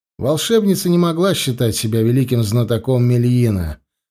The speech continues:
но, судя по сохранившимся в памяти обрывочным сведениям, гномы здесь любили людей едва ли больше, чем собаки кошек.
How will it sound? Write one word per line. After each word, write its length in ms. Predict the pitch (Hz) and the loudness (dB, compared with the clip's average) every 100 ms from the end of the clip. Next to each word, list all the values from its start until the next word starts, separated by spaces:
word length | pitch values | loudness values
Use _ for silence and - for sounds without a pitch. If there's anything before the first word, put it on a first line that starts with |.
| _ _ | _ _
но, 200 | - 101 | -8 -6
судя 360 | 147 139 175 185 | -4 -4 -2 0
по 120 | 160 | -2
сохранившимся 920 | 147 143 139 123 127 151 147 131 123 | -4 -2 0 0 2 0 0 0 -2
в 100 | - | -2
памяти 420 | 127 139 143 120 | -2 0 0 0
обрывочным 640 | 117 104 120 131 - 110 | -2 0 0 0 0 -4
сведениям, 680 | 98 104 135 156 143 135 113 | -4 -2 0 2 2 2 0
гномы 440 | 107 127 147 160 131 | 0 0 2 2 0
здесь 340 | 113 117 - | 0 -2 -2
любили 420 | 117 110 143 147 | -2 2 2 4
людей 460 | 139 123 113 151 147 | 2 0 2 2 4
едва 420 | 123 110 131 180 | 2 0 2 2
ли 120 | 135 | 2
больше, 460 | 107 110 110 95 90 | 0 0 0 -2 -6
чем 220 | - 101 | -4 -4
собаки 540 | - 101 107 117 107 | -2 -2 -2 -2 -4
кошек. 680 | 101 - 101 85 80 73 - | -8 -4 -4 -4 -8 -12 -18